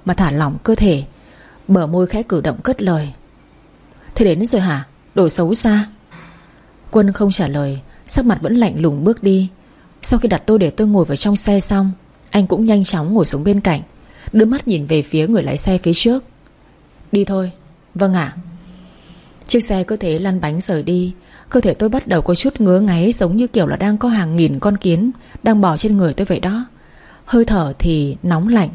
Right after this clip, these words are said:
một cách thất thường. Hai tay của tôi nắm chặt lấy phần váy trước đùi của mình. Người tôi dần trở nên nóng hơn. Nó nóng đến mức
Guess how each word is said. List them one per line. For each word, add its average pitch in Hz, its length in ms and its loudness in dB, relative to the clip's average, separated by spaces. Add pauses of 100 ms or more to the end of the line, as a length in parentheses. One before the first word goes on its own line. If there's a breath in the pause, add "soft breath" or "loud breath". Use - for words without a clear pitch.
một 160 100 -2
cách 247 180 -2
thất - 180 -2
thường. 160 340 0 (720 loud breath)
Hai 208 160 0
tay 202 120 2
của 175 140 0
tôi 190 240 2
nắm 165 180 -2
chặt - 220 -2
lấy 160 160 -4
phần 170 240 -4
váy 147 180 -4
trước 254 200 -6
đùi 175 140 2
của 139 120 -8
mình. 143 260 -6 (640 loud breath)
Người 185 160 4
tôi 226 140 2
dần 185 180 -2
trở 170 120 -6
nên 214 160 0
nóng 190 200 -2
hơn. 214 300 2 (420 loud breath)
Nó 233 60 2
nóng 185 200 2
đến 185 220 2
mức 285 160 2